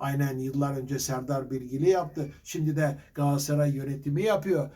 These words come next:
Şampiyon olmamak için işte her türlü, e, şeyi, baskıyı falan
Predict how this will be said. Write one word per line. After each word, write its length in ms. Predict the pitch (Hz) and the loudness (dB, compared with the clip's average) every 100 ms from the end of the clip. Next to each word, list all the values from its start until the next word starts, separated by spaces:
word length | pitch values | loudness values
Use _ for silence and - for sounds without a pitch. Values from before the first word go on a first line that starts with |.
| - | -12
Şampiyon 480 | - 143 143 156 156 | -2 0 2 0 2
olmamak 520 | 160 151 147 143 135 | 0 0 0 0 -2
için 380 | 127 - - - - | -4 -4 -4 -8 -16
işte 280 | 143 - 147 | -12 -2 -2
her 340 | 151 165 143 | 2 0 0
türlü, 440 | 143 139 143 143 - - - | -2 0 2 2 -2 -16 -10
e, 320 | 135 135 131 | -8 -6 -6
şeyi, 440 | - 147 156 151 | 0 4 4 2
baskıyı 480 | 139 131 - 143 135 | 0 -2 0 0 0
falan 460 | 135 135 165 185 | -2 0 0 -2